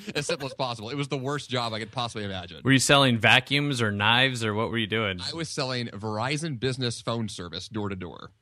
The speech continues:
Speaker 1: And so I was
Speaker 2: Painful.
Speaker 1: literally just walking the streets of Boston suburbs, all these different businesses, and trying to sell them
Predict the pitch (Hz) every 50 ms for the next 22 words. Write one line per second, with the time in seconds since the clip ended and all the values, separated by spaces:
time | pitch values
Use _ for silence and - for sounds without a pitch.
0 | _ _ _ _ _ _ _ _ _ - - - - - - - - - - -
1 | 117 117 - 113 123 117 104 110 117 113 117 139 160 160 143 117 113 113 - -
2 | - 113 117 120 131 127 - 123 117 113 - - - 120 117 107 98 - - -
3 | 104 104 92 104 113 113 113 - - 104 95 - 117 110 101 104 101 98 92 92
4 | 95 110 123 - - 117 117 113 120 117 110 101 113 104 101 92 - 98 95 87
5 | 95 113 113 104 101 - - 120 110 113 107 107 101 98 98 95